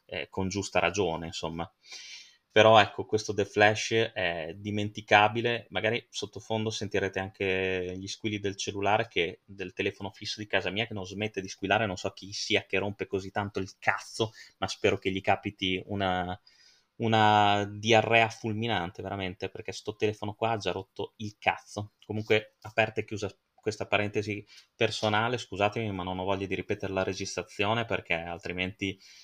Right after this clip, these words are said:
mi, mi toglierei lo scroto con le mani,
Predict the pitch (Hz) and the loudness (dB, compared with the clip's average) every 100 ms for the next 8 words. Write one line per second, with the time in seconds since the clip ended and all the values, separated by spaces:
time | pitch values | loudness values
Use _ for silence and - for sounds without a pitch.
0 | - - 95 92 90 90 90 92 98 - | -20 -8 -4 -2 -2 -4 -6 -8 -12 -8
1 | 104 101 - - 107 101 104 104 104 104 | -6 -6 -6 2 4 6 6 6 4 2
2 | 104 104 - - 113 110 110 110 110 104 | 0 0 -2 -2 2 2 2 -2 0 0
3 | 101 85 85 92 | -2 -6 -6 -6